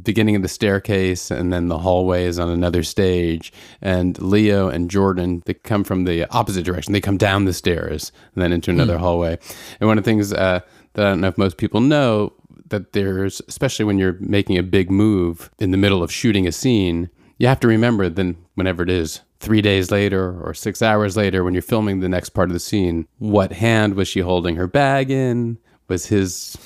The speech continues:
Speaker 2: <laughs> Right.
Speaker 1: was his jacket buttoned or not buttoned? And so that takes people like the script supervisor to notice all the little pieces of continuity that have to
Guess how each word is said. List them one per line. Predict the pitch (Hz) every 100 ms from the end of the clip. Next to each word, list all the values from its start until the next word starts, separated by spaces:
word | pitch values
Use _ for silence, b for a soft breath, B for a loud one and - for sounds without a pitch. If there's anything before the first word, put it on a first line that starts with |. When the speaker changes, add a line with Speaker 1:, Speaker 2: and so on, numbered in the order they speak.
| B B -
Speaker 2:
<laughs> | 135 110
Right. |
Speaker 1:
was | 110 104
his | 123 107 95
jacket | 117 110 110 107 92 - _ -
buttoned | 139 147 131 104
or |
not | 95 143 135 -
buttoned? | 104 120 113 107
And | 104 98
so | 110
that | 113 110
takes | 107 -
people | 110 98
like | 92
the | -
script | - 139 -
supervisor | 117 104 98 95 92 95
to | -
notice | 101 95 90
all | 101
the | 95 90
little | 92 90
pieces | - - 98 - 82
of | 85
continuity | - 92 - 87 90 82 80
that | 78 80
have | 87 85 -
to | 92 80